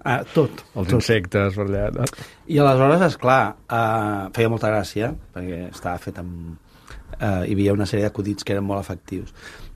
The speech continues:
Speaker 1: I, i, i estàvem allà, jo em descollonava. Però després,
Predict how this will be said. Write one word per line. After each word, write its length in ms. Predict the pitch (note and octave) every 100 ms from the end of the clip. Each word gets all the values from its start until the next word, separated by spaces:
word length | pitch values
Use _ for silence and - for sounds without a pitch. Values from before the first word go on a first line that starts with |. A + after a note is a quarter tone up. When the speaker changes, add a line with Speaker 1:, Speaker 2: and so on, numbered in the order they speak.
| - _ -
Speaker 1:
I, 120 | C3 - B2+
i, 80 | - -
i 40 | -
estàvem 280 | - C3 C3+
allà, 180 | C3+ D#3
jo 100 | C#3
em 80 | C3
descollonava. 720 | D3+ - A2 G#2 B2+ A2+ G2+ - - - _ _
Però 140 | C#3+
després, 760 | D3 C3+ - E3+ F3 D3+ E3+